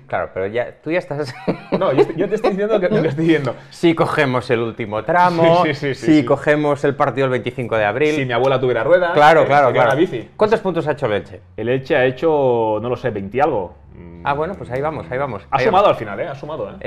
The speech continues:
Speaker 1: Em, yo lo único que tengo que aportar en este debate es que, eh, por un lado está el Elche y por el otro, por el otro lado también está el Che, porque
Speaker 2: Sí.
Speaker 1: juega Che Adams en
Speaker 2: Bien
Speaker 1: el
Speaker 2: jugado,
Speaker 1: Southampton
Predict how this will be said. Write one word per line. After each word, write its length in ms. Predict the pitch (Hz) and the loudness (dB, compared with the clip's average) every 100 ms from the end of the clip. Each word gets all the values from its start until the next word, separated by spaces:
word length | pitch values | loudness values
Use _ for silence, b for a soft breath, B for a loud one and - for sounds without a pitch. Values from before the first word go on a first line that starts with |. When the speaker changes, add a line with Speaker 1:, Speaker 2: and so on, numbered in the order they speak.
| 123 123 | 2 2
Speaker 1:
Em, 260 | 120 120 - 131 | 0 -8 -10 2
yo 200 | 156 190 | 4 4
lo 100 | 175 | 2
único 200 | 151 139 | 0 -2
que 80 | 131 | -2
tengo 200 | 127 117 | -2 -2
que 60 | |
aportar 420 | 113 117 127 131 | -4 -6 -2 -2
en 100 | 120 113 | -4 -8
este 340 | - 113 113 | -6 -4 -2
debate 420 | 110 131 143 185 b b - | 0 -2 -2 -8 b b -8
es 260 | 135 131 - | -6 -6 -6
que, 420 | 117 104 90 - | -2 -2 -4 -6
eh, 800 | 113 110 107 104 101 101 98 98 - | -2 0 2 2 2 0 -2 -4 -4
por 100 | 123 | -2
un 60 | |
lado 160 | 135 131 | 0 -2
está 200 | - 131 | -2 0
el 80 | 143 | 0
Elche 340 | 160 - 269 - B B B B 113 | -2 -6 -10 -14 B B B B -10
y 100 | 110 | 0
por 180 | 127 | 2
el 60 | 131 | 2
otro, 480 | 139 165 170 170 - | 0 0 -4 -4 -4
por 120 | 120 | -2
el 80 | 120 | -2
otro 140 | 127 | 0
lado 200 | 135 170 | -2 -2
también 260 | 180 123 135 | -4 -4 -6
está 420 | 131 135 123 - | -2 0 0 0
el 260 | 120 117 95 | 0 0 -2
Che, 380 | - 156 - - - - | 0 0 -2 -16 -14 -6
porque 280 | 113 127 | -4 -2
Speaker 2:
Sí. 60 | 117 | 0
Speaker 1:
juega 220 | 139 143 | 2 2
Che 140 | 139 139 | 2 2
Adams 280 | 175 127 104 | 2 0 -4
en 40 | |
Speaker 2:
Bien 60 | 120 | -6
Speaker 1:
el 40 | - | -4
Speaker 2:
jugado, 180 | 110 113 | -2 -2
Speaker 1:
Southampton 260 | 90 90 | -4 -10